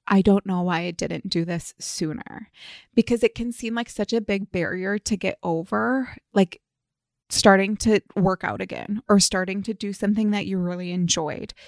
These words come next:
you know, say it's painting, say it's whatever it is. If you start to get back to it and then you realize how much better it makes you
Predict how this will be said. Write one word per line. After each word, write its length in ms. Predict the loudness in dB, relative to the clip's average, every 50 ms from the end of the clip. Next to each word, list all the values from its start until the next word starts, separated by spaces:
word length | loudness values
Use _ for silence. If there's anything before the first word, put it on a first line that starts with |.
| -20 _ _ _
you 100 | 4 4
know, 120 | 4 4
say 220 | 2 0 0 0 0
it's 140 | -2 -4
painting, 480 | -4 -4 -4 -2 -4 -4 -4 -6 -6 -6
say 200 | -4 -4 -4 -4
it's 200 | -4 -6 -6 -6
whatever 320 | -4 -2 -2 0 0 -2
it 80 | -2 -2
is. 200 | -4 -8 -10 -12 -18 -20 -20 -20 -20 -20 -20 _ _ _ _ _ _ _ _ _ _ _ _ 6
If 240 | 6 6 6 2
you 180 | -4 -4 -2 -2
start 300 | -2 0 -2 -2 -2 -2
to 100 | -4 -4
get 240 | -2 -2 -4 -4 -4
back 300 | -6 -6 -6 -6 -8 -4
to 140 | 0 2 4
it 180 | 4 2 0 -4 _ 0
and 240 | 2 2 2 2
then 220 | 0 -2 -2 -2 -4
you 400 | -6 -10 -10 -8 -6 -4 -4 -4
realize 720 | -4 -6 -6 -6 -4 -4 -2 -2 -2 -2 -4 -4 -6 -10 -16 _ _
how 240 | -12 -4 -2 0 0
much 320 | 2 0 0 -2 -4 -6 -8 _ _
better 320 | -10 -8 -8 -6 -6 -6
it 140 | -6 -6 -8
makes 420 | -8 -8 -8 -8 -8 -10 -8 -6
you 140 | -4 -4